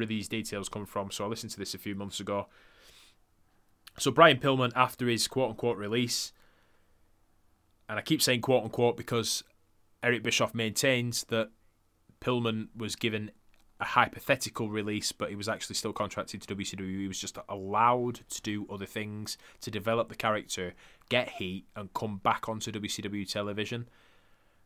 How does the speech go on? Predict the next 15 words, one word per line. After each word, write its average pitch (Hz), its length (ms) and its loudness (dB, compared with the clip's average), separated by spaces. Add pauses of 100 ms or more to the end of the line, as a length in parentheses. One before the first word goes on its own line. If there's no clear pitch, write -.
(100)
Um, 98 580 -4 (1200)
but 131 160 2
around 156 220 10
this 120 200 0
time, 120 440 4
the 120 160 0
internet 123 280 -2
wrestling 117 280 -2
community 110 340 -6
was 101 160 -8
about 117 340 2
to - 100 -12
take 104 320 -2
off, 127 400 2 (560)
uh, 98 280 0